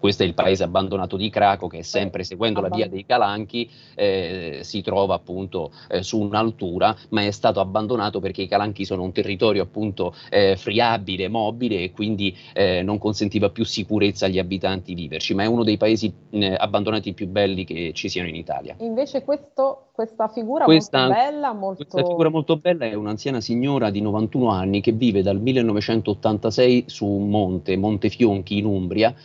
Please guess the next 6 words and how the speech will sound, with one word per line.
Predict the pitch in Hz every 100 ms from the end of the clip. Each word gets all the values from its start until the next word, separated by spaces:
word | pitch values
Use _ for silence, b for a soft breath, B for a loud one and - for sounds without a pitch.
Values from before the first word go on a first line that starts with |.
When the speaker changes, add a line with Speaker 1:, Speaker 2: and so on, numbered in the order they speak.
| B B B
Speaker 1:
ehm, | 120 110 104 98 95 98 98 98
da | 120
sola, | 120 127 87 90 117 139 b b _
è | 123
un | 127 127
eremita. | 127 110 - -